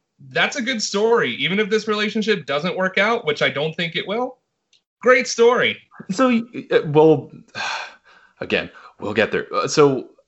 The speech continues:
Speaker 2: uh, the studio, again, to backtrack a little bit, it, it does have a lot of magic, and I think that played a lot into that scene. And then to kinda flip and go out into that final scene where they're out at the Where's Fluffy concert and they have their altercations. They went from such a safe space to such,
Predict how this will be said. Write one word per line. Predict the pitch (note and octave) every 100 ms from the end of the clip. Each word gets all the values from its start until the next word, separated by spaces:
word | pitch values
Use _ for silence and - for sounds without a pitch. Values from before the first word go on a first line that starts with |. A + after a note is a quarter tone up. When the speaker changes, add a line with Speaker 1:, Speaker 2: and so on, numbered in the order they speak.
| _ G2+
Speaker 2:
uh, | D3+
the | B2+ D3
studio, | - F#3+ F3 E3+ D3+ C#3+ B2+
again, | C3 A2 B2+ A#2
to | B2
backtrack | G#2 G#2 G2+ - G#2+ G2
a |
little | F#2+ G2+ G2
bit, | G2 F#2+ -
it, | -
it | B2+
does | C3+ D3+
have | B2 B2+
a | A2+
lot | A2
of | G2+
magic, | G2 G2+ G2+
and | A2
I |
think | D3 C3+
that | A2
played | A2+ G2
a |
lot | G2 -
into | G2
that | G2 F#2+
scene. | - G2+
And | G#2+ A#2+
then | B2+ B2+
to | - B2
kinda | - B2 A2+ F#2 - - - -
flip | - - C3 D3 A#2+ - -
and | G#2+ F#2+
go | G2+ -
out | A2 G#2+
into | G#2 G2+ G#2
that | F#2+ -
final | G2 F#2+ F#2
scene | - G#2 F#2+ F#2+
where | F#2 F#2+ F#2
they're | F#2+ F#2+ -
out | G#2 G2+ F#2
at | -
the | F#2+
Where's | F#2 F#2 -
Fluffy | F#2+ F2+ F2+
concert | - F2+ F2 F#2+ G2
and |
they | G2
have | F#2+ G2+ F#2+
their | F#2+
altercations. | F#2 - G2 G2+ G2+ G#2+
They | C3
went | G3+
from | G3 E3
such | D#3+ G2+
a |
safe | - - - C3 C3+
space | - D#3 D#3+
to | A#2
such, | A2 A#2+ G#2 -